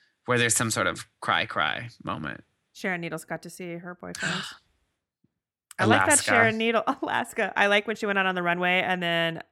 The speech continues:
Speaker 2: a whole bunch of blood dripped out of her <laughs> mouth. It was
Speaker 1: So
Speaker 2: so gross.
Speaker 1: crazy.
Speaker 2: She's so weird and she owns it. I love it. I love it.
Speaker 1: Yeah, it's good. We like people
Speaker 2: And sh-
Speaker 1: owning their individuality.
Speaker 2: Plus, she seems kind of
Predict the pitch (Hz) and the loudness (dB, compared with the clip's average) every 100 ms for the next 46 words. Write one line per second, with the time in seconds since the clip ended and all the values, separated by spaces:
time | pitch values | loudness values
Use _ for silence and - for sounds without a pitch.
0 | - 170 170 165 165 170 156 143 165 160 | -12 -8 -4 -2 -4 -6 -6 -8 -6 -4
1 | - 240 - - - - - - 466 - | -4 -4 -2 -2 -4 2 2 2 -2 -2
2 | 523 - - - 370 - - - - - | -6 -10 -10 -4 0 2 2 2 4 6
3 | 175 359 - 156 185 214 - 147 113 107 | 8 6 4 6 8 8 6 6 4 2
4 | 104 - - 392 392 466 415 311 370 427 | -2 -12 -2 -2 0 0 0 0 2 2
5 | 285 240 277 - 247 359 440 254 196 196 | 0 -2 -6 -2 0 -2 -4 -2 0 0
6 | 220 359 165 143 196 202 180 170 - 123 | 0 0 -2 -2 -4 -4 -4 -6 -10 -2
7 | 113 104 107 - 120 - 117 110 - 123 | 2 2 0 -8 -6 0 2 2 0 -2
8 | 135 147 160 170 - - - 170 165 135 | -2 0 0 0 -6 -14 -6 -4 -2 -2
9 | 127 127 123 120 117 113 110 107 110 - | 0 0 0 -2 -4 2 4 4 2 0
10 | 117 113 107 104 - 82 - - 69 120 | -4 -2 -2 -2 -2 -4 -4 -6 -8 -6
11 | 269 277 294 302 294 226 208 202 - 202 | -2 -2 -2 -4 -4 -4 -6 -8 -6 -4
12 | 180 175 175 | -2 -4 -8